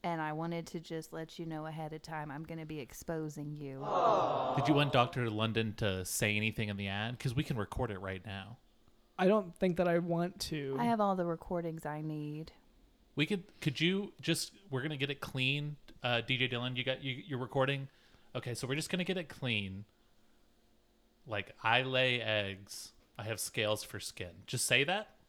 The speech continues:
Speaker 2: Go ahead.
Speaker 3: I don't, I don't think I want to
Speaker 2: Go
Speaker 3: say
Speaker 2: ahead.
Speaker 3: that.
Speaker 2: We're not gonna stop until you say it. Just go ahead.
Speaker 3: I have human skin.
Speaker 2: Nope. Just go ahead and say, "I'm not gonna give you your keys back."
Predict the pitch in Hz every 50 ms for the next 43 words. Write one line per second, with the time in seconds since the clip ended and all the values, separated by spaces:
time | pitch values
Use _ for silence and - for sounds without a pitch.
0 | _ _ _ - - 127 160 190 196 - - _ _ _ _ _ _ _ - _
1 | - 180 180 190 190 185 190 185 196 175 185 185 180 185 190 180 175 180 180 175
2 | 170 160 165 - - 180 170 165 185 180 156 147 139 143 151 - 175 170 151 -
3 | - 165 156 143 - 135 117 131 120 113 113 - - 107 95 95 - - - -
4 | 131 117 110 135 160 185 202 - - - _ _ _ _ _ _ - - - -
5 | - - - - _ _ _ _ _ _ _ _ _ _ _ _ _ _ _ _
6 | _ _ _ _ _ _ _ _ _ _ _ _ _ _ _ _ _ - 196 190
7 | 185 185 180 156 165 180 185 180 175 170 156 156 - - 190 247 277 277 247 208
8 | 160 - - - 165 160 156 160 165 185 185 135 120 113 131 175 - - _ _
9 | - 135 120 - - - - 127 139 143 147 156 147 143 147 139 135 - - 123
10 | 120 120 117 120 117 123 - - _ _ _ _ _ _ _ _ _ _ _ _
11 | _ _ _ _ _ _ 120 127 135 131 139 135 139 143 147 160 160 151 - -
12 | 202 220 233 220 - - 180 170 170 175 175 - - -